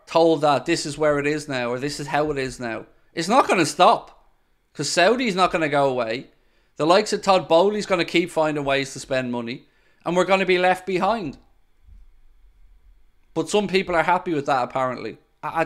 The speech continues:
I, I'm, I'm lost, mate. I'm really lost as to what the plan is.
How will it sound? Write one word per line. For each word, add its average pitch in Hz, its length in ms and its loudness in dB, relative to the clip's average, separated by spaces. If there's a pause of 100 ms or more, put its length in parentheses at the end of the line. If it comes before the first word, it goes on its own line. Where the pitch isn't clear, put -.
I, 170 100 4
I'm, 170 220 -2
I'm 175 160 0
lost, 175 440 2
mate. 120 260 -8 (100)
I'm 147 180 -4
really 185 300 0
lost 151 440 0 (240)
as 135 140 -6
to 151 80 -6
what 143 220 -2
the 143 80 -8
plan 135 280 -4
is. 107 260 -10